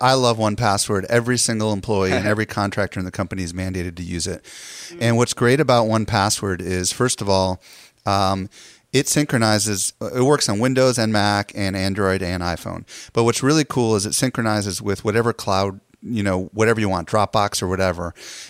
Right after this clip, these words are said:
Speaker 1: And when you update, for example, on your Mac, a password to a website, it automatically updates onto your iPhone or Android, which I love, right? So it's a one place, set it and forget it kind of thing. And I also love the fact that on an iPhone,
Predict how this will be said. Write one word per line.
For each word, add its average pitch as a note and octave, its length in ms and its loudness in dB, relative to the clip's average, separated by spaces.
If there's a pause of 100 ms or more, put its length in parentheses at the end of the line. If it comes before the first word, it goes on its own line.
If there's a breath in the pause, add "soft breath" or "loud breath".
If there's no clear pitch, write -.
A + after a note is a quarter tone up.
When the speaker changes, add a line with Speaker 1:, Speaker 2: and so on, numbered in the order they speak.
(140 loud breath)
Speaker 1:
And A2 180 2
when A2+ 120 2
you D3 140 4
update, C3 420 2
for A2+ 100 -2
example, G#2 440 0
on G2+ 280 -2
your F#2+ 540 -2 (120)
Mac, G2 580 -2 (180 soft breath)
a G2+ 100 -2
password G#2 520 0
to G#2+ 120 -4
a - 40 0
website, F#2 440 -2
it G2+ 60 -4
automatically G#2 680 0
updates F#2 400 -4
onto F2+ 220 -4
your E2+ 80 -4
iPhone E2 380 -6
or E2 100 -6
Android, D#2+ 480 -8 (440 loud breath)
which A#2+ 280 -2
I A#2+ 160 4
love, F#2+ 320 2
right? G2 180 0
So - 140 0
it's F#2+ 140 -2
a G#2 40 -4
one A2 300 0
place, G#2 320 -2
set G#2+ 180 0
it G#2 120 -4
and G2 80 -12
forget F#2+ 280 -2
it F#2 80 -10
kind F2+ 220 -6
of F2 80 -6
thing. F#2+ 240 -6
And G2 120 -2
I G#2 40 2
also B2+ 300 2
love G#2 220 0
the G2+ 80 -2
fact G2+ 260 -2
that F#2+ 120 -4
on F#2 140 -2
an F2+ 80 -4
iPhone, F2+ 560 -2